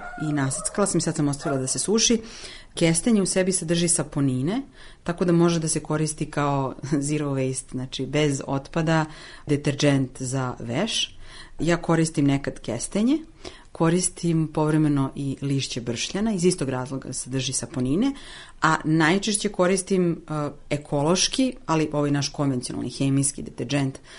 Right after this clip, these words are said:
za veš, samo što je u kartonskoj ambalaži i što je ekološki, znači da ima manje, ove, štetnih hemikalija i tome slično. Ali pravim neku kombinaciju između ova tri.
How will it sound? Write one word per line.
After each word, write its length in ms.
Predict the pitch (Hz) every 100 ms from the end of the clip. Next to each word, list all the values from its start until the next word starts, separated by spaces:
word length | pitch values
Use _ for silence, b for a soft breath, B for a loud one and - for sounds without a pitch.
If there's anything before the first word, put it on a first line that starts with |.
| B B -
za 180 | 135
veš, 320 | 143 170 196 -
samo 200 | 175 165
što 220 | - 160
je 60 |
u 140 | 151 147
kartonskoj 680 | 151 139 - 135 - 131 123
ambalaži 460 | 135 123 123 120 -
i 80 | 170
što 160 | -
je 60 | 147
ekološki, 460 | 139 131 127 - 120
znači 240 | 123 127
da 340 | 123 131 131 - - -
ima 280 | 135 123 120 - - -
manje, 600 | 127 139 135 135 127 123 B B B B -
ove, 240 | 127 131
štetnih 520 | 123 143 131 - 120 -
hemikalija 520 | 135 127 131 120 117
i 60 | -
tome 180 | 127 127
slično. 300 | - - 139
Ali 180 | 147
pravim 280 | 147 185 185
neku 180 | 175 170
kombinaciju 560 | - 147 143 147 147 165
između 380 | 147 139 139
ova 200 | 131 131
tri. 260 | 131 139 135